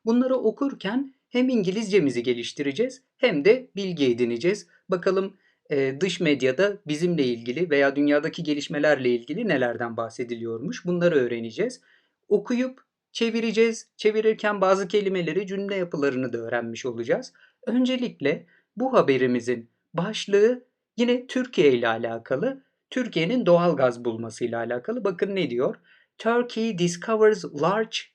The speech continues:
natural gas reserve in Black Sea. Here is why that matters." Evet,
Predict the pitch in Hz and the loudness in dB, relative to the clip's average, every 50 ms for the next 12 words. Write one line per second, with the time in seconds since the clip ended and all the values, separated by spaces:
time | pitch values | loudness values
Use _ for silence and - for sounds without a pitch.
0 | _ - 175 165 190 220 226 226 - - 180 147 131 127 120 117 135 123 127 156 | _ -4 0 0 2 2 0 0 0 0 2 2 2 2 0 0 0 2 2 2
1 | 170 151 139 139 123 110 123 123 143 185 214 - 208 220 220 208 185 170 156 170 | 2 2 0 0 0 0 2 2 2 2 0 -2 -4 -2 0 4 4 4 4 4
2 | 170 - - - 123 117 113 110 _ _ _ _ _ _ _ _ - 202 196 175 | 0 -2 -6 -6 -6 -6 -6 -12 _ _ _ _ _ _ _ _ 0 4 4 6
3 | 156 175 175 160 131 131 135 143 151 165 190 - - 208 220 196 165 - - - | 6 4 2 2 2 2 4 4 4 4 4 2 -2 -6 -6 -6 -4 -4 -4 -4
4 | - - - - _ _ _ _ _ _ _ _ _ - - 262 247 170 - - | -4 -8 -8 -14 _ _ _ _ _ _ _ _ _ -2 2 4 4 4 2 0